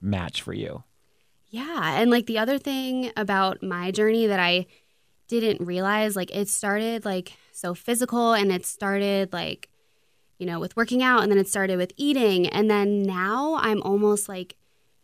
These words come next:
Speaker 2: discovering that I need to, like, heal myself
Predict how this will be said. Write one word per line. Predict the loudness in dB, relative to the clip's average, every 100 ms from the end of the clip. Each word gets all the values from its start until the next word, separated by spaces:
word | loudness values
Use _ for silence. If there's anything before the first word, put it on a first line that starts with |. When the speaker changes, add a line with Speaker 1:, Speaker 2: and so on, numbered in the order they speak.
| _ _
Speaker 2:
discovering | -6 -2 -2 0 2 2 2 0
that | 0 0 -2 -6 _ _ _ _ 0
I | 2 2 2 2 2 -2 -4 -8 -14 _ -2
need | 2 2
to, | 2
like, | -4 -6
heal | -12 -2 0 2
myself | 0 -2 -8